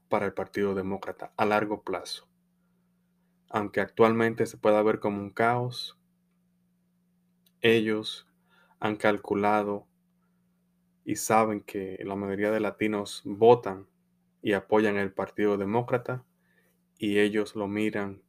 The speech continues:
como futuros votantes. Ellos no quieren una frontera efectiva y segura.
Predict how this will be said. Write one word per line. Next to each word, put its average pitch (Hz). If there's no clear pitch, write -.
como 101
futuros 107
votantes. -
Ellos 120
no 110
quieren 123
una 110
frontera 101
efectiva 107
y 92
segura. 98